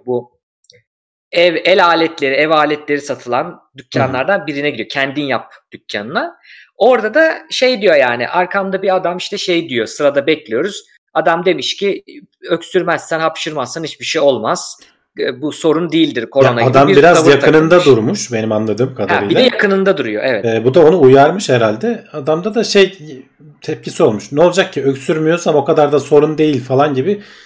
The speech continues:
Speaker 2: bir
Speaker 1: Evet.
Speaker 2: bahane öne sürmüş benim anladığım kadarıyla. Türkiye'de falan da bayağı sık yaşanan bir şey. Yani benim çevremde de herkes söylüyor.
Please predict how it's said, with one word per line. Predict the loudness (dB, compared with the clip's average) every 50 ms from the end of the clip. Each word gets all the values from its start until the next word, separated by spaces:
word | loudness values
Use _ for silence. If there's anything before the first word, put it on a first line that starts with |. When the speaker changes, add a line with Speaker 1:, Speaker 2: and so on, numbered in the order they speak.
| -20 _ _ _ _ -6 -2
Speaker 2:
bir | 0
Speaker 1:
Evet. | 2 4
Speaker 2:
bahane | 4 6 6 6 6 6 6 8
öne | 8 8 6 6
sürmüş | 4 2 2 2 0 -2 0 0
benim | 2 2 4 2
anladığım | 2 0 0 -2 -4 -4
kadarıyla. | -2 0 0 0 0 0
Türkiye'de | 0 -2 -4 -2 0 2 2 2 2
falan | 2 0 0 0
da | 0 2 4
bayağı | 4 6 6 4 4
sık | 2 -4 -4 0 0
yaşanan | 0 2 2 0 0 0 -2 -2
bir | -4
şey. | -4 -4
Yani | -2 0 0
benim | 2 2 2 0
çevremde | 0 -2 0 0 0 0 0 0 0
de | 0
herkes | -2 -4 -6 -8 -10 -10
söylüyor. | -10 -10 -10 -8 -8 -8 -10 -10